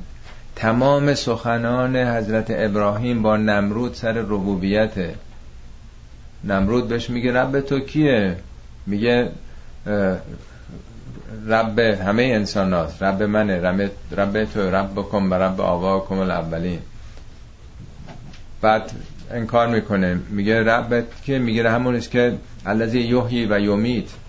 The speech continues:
حیات به دست اونه، مرگ و حیات به دست اونه. میگه مرگ و حیات به دست منم هست. دو تا زندانی رو میاره، یکی رو اعدام می‌کنه، یکی رو آزاد می‌کنه. میگه که رب من اونه که خورشید و از مشرق میاره،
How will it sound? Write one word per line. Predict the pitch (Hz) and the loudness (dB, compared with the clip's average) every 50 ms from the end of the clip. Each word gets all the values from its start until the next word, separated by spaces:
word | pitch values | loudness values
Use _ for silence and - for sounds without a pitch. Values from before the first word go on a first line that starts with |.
| - - | -4 0
حیات | 98 104 117 131 151 151 - | 2 2 4 4 2 2 0
به | - 110 | -4 -4
دست | 104 101 92 - - - | -4 -4 -4 -6 -6 -6
اونه، | 85 82 85 80 76 | -6 -4 -4 -4 -4
مرگ | 80 85 90 95 92 | -4 -2 -2 0 0
و | 95 | 0
حیات | 92 95 101 107 113 127 - | 0 0 0 0 0 -2 -4
به | - 120 | -6 -4
دست | 104 95 92 - - | -4 -4 -4 -6 -8
اونه. | - - 82 85 95 95 - - - - - - - - - - - | -10 -8 -8 -8 -10 -10 -12 -14 -16 -16 -16 -16 -16 -16 -14 -8 -4
میگه | 95 98 107 | -2 0 2
مرگ | 107 107 104 104 101 | 2 2 2 2 2
و | 104 | 2
حیات | 104 107 113 110 | 2 2 2 2
به | 104 107 107 | 2 2 2
دست | 110 110 107 - | 2 0 0 -2
منم | 120 113 113 113 113 113 113 110 | -2 0 0 2 2 2 2 2
هست. | 110 110 107 98 90 98 101 101 - | 2 2 2 0 -2 -4 -6 -6 -6
دو | 101 98 | -8 -8
تا | - - 104 | -6 -4 -2
زندانی | 98 104 95 95 92 90 92 95 95 | 0 2 2 2 2 2 2 2 2
رو | 98 101 | 2 2
میاره، | 104 101 98 98 98 98 | 2 2 2 2 2 2
یکی | 95 95 - 107 | 0 -2 -2 0
رو | 104 101 | 2 2
اعدام | 98 98 95 90 101 98 101 | 4 2 2 4 2 2 2
می‌کنه، | 101 101 - 107 98 98 | 2 -2 -2 -2 0 0
یکی | 95 90 - 101 | 0 0 0 2
رو | 98 95 | 2 2
آزاد | 90 85 95 92 85 | 2 2 0 0 0
می‌کنه. | 90 87 85 - 82 78 160 - - - - - - - - - - - - - - - - - - - - - - - - - - - - - - - | -2 -4 -4 -6 -8 -8 -8 -8 -10 -12 -14 -16 -16 -14 -14 -14 -14 -14 -14 -14 -14 -14 -14 -14 -14 -14 -14 -16 -16 -16 -16 -16 -16 -16 -18 -12 -6 -2
میگه | 98 98 98 | 0 0 0
که | 98 - 120 110 | 0 0 2 4
رب | 110 107 110 107 117 | 4 4 4 4 4
من | 117 117 113 113 113 | 4 4 4 4 2
اونه | 113 113 117 113 | 2 0 -2 0
که | - 123 | 2 0
خورشید | 113 107 107 95 92 - - - 117 117 107 | 2 2 2 0 0 0 -4 -4 -4 0 2
و | 113 | 2
از | 104 101 92 92 | 4 4 2 2
مشرق | 98 92 90 - - - 113 104 | 2 2 2 0 -2 -2 -2 0
میاره، | 98 98 95 85 76 78 76 73 73 | 2 2 2 2 0 -2 -2 -4 -6